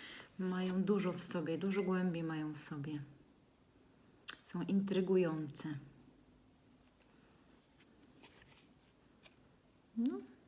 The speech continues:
chodź, następna. O, ciekawa.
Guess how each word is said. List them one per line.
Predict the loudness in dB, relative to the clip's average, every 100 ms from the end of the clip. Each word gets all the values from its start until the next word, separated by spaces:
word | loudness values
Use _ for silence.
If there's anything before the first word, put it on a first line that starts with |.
| -20
chodź, | -16 -10 -10 -10 -12 -12 -14 -16 -16
następna. | -14 -14 -14 -16 -16 -20 -20 -8
O, | -2 -2 -2 -4 -8 -20 -20 -20 -20 -20 -20
ciekawa. | -18 -16 -14 -10 -10